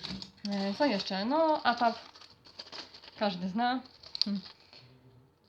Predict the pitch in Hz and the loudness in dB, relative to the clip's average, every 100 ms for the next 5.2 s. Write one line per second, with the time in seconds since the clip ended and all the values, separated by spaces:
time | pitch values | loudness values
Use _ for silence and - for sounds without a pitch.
0 | - _ _ - - - _ - 220 214 | -20 _ _ -20 -20 -20 _ -6 -2 -2
1 | 208 208 208 208 185 - - - - - | 0 -2 -2 -4 -6 -8 -8 -8 -8 -16
2 | _ _ _ _ _ _ _ _ _ 247 | _ _ _ _ _ _ _ _ _ -2
3 | 262 262 247 214 220 254 240 220 214 208 | 0 0 -2 -2 0 4 6 6 4 0
4 | - 233 220 220 220 202 196 196 185 190 | 0 0 0 -4 -4 -4 -4 -4 -4 -2
5 | 233 285 | 2 2